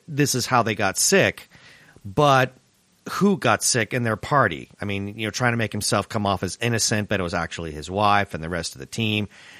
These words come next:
et cetera, et cetera. But the, and that's the only, that's the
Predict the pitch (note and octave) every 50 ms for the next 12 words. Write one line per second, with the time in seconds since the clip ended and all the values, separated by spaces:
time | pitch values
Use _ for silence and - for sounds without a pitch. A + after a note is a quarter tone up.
0 | - - - A2 - - A2+ G2 F#2+ - - - D3 B2+ G2+ E2 C#2 - - -
1 | - - - - - _ _ - E3+ C#3 C3+ - - _ - - _ _ _ _
2 | - F#3+ C3+ _ - - - - F3 E3+ E3+ - - G3 F3 F3 F3+ F3+ - -
3 | E3+ - - E3+ F#3+ G3 G3+ G#3 F#3 - - - - C#3 C3 - - - D#3 D#3
4 | D3 - - C#3+ -